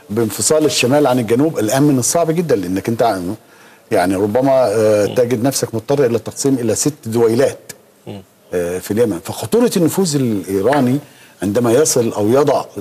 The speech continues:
Speaker 1: تطأ قدمه منطقة ما، إنها تحول المشكلة إلى، آه، أزمة مزمنة.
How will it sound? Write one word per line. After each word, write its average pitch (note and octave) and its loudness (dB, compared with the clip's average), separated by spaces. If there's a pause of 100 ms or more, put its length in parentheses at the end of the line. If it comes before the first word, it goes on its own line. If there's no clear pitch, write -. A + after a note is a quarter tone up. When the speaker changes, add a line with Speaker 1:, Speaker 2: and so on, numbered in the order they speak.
(300)
Speaker 1:
تطأ C3 -2 (140)
قدمه G2+ 0 (480)
منطقة A2 -2
ما، B2+ 0
إنها B2+ 0
تحول C#3 0
المشكلة A2 -2 (180)
إلى، B2 0 (680)
آه، F#2+ 0 (100)
أزمة B2 0 (120)
مزمنة. G2+ -4